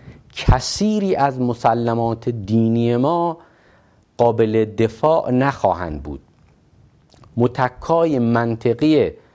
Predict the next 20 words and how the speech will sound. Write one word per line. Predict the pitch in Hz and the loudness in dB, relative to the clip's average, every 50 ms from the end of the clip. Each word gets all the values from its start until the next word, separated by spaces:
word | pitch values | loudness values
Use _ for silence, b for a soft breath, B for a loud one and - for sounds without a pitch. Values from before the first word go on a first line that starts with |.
| b b b b b b | b b b b b b
همه | b - 123 127 135 135 143 180 208 214 214 | b -4 -2 0 0 0 0 0 0 0 0
اونها | 202 156 160 156 143 131 123 131 131 131 131 131 127 127 b b b b b b b - | 0 0 0 0 0 0 0 0 0 2 0 -2 -4 -6 b b b b b b b -4
پذیرش | - 110 107 101 110 110 110 127 135 - - | -2 -2 -2 0 0 0 2 0 0 0 0
اختیارداری | 120 107 104 - - - 104 98 98 95 87 87 95 92 90 92 104 113 117 95 | 0 0 0 -2 -4 -2 0 0 2 0 0 0 0 0 0 0 -2 -2 -2 -2
انسان | 92 87 82 - - - 87 78 | -4 -6 -6 -6 -4 -4 -4 -4
هست. | - - - 85 - - _ _ _ b b b b b b b b b | -6 -10 -12 -12 -12 -16 _ _ _ b b b b b b b b b
لذا | 143 139 175 190 | 0 2 2 2
اجازه | 175 165 170 160 165 | 2 2 0 0 2
بدید، | 170 180 170 175 165 160 165 - b b b b b b b - | 0 0 2 2 2 2 0 -6 b b b b b b b -4
اه، | 110 107 107 107 107 107 104 104 | 0 2 2 2 2 0 -2 0
در، | 101 107 107 104 104 101 - - _ _ _ _ _ _ - - | 2 2 2 2 0 -2 -6 -14 _ _ _ _ _ _ -18 -12
اه، | 90 92 92 92 | -6 -4 -4 -4
خاتمه | 92 - 104 101 98 - - 104 110 123 | -2 0 0 0 0 0 -2 -2 -2 0
این | 131 131 131 120 127 127 127 | 0 0 0 0 0 0 0
بخش | 123 120 117 113 113 - - | 2 2 2 2 0 -2 -2
از | 113 107 104 98 | 0 0 0 0
عرایزم | 90 95 95 92 101 107 110 98 85 82 67 | -2 0 0 0 0 0 0 0 -2 -2 -4
عرض | 78 80 78 - - | -6 -6 -6 -8 -10
کنم | - 76 71 69 73 71 | -12 -10 -8 -8 -10 -10
که | - - 67 64 | -10 -10 -12 -12